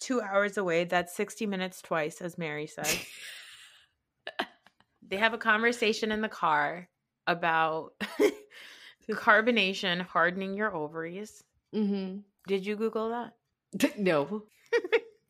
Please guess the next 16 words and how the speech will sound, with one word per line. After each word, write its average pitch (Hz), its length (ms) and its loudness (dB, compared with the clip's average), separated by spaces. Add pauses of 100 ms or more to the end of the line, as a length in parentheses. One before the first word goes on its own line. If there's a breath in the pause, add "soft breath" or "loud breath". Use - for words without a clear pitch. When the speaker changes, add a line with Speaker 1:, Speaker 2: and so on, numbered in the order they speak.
(360 loud breath)
Speaker 1:
Because 262 340 6
you 254 180 2
respect 202 500 4
Mary 160 280 0
Cosby. 165 540 2
That's 180 300 0
why 196 100 -2
you 190 140 2
<laughs> 240 120 0
didn't 320 360 2
Google - 640 2
it. - 380 -4 (140)
Speaker 2:
I 165 280 6
didn't 165 300 0
Google 156 400 -2
it. 117 300 -4